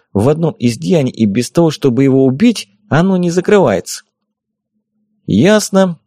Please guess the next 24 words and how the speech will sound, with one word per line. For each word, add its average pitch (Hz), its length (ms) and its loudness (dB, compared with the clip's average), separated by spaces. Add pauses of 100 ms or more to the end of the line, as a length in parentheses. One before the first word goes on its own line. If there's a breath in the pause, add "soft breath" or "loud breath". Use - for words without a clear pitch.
(600)
Теперь 233 460 0
все 208 280 -2
встало 117 340 0
на 113 120 0
свои 113 240 0
места. 131 500 -4 (480)
Я 202 240 2
правильно 196 580 0
услышал, 110 580 -2 (160)
их 120 240 0
будет 160 360 0
двое?» 220 440 -2 (580)
«Двое», 101 480 2
подтвердила 156 580 0
Юля. 156 320 0 (360)
«Сильные 170 540 0
игроки, 185 360 0
и 117 220 0
здесь, 185 380 -4 (140)
походу, 190 460 -2
появляется 180 640 -2
еще 160 340 -2
одна 160 240 -2
проблема». 151 560 -2